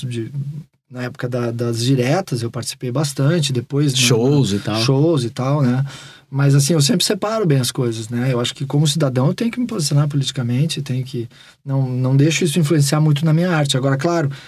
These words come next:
Speaker 1: nesse momento agora tá influenciando porque tá virando uma coisa do cidadão, né? Do, do cara que tá vendo seus direitos serem diminuídos, né?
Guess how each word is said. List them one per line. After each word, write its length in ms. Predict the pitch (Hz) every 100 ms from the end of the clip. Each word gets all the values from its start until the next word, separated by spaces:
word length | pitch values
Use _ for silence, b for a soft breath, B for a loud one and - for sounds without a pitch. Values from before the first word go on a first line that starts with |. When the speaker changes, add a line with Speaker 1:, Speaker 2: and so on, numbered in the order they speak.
| B _
Speaker 1:
nesse 380 | 143 196 - 170
momento 460 | 151 135 156 151
agora 240 | 139 147 151
tá 100 | 175
influenciando 540 | 156 196 185 196 214
porque 120 | 247 214
tá 100 | 240
virando 220 | 233 254
uma 100 | 294
coisa 300 | 240 220 269
do 160 | 339 339
cidadão, 520 | 277 311 160 185 208
né? 160 | 151
Do, 140 | 143 131
do 120 | 127
cara 180 | 135 147
que 80 | 147
tá 80 | 202
vendo 180 | 190
seus 220 | 185 202 175
direitos 300 | 156 160 151
serem 260 | 202 220 247
diminuídos, 600 | 190 202 170 175 175 127
né? 180 | 123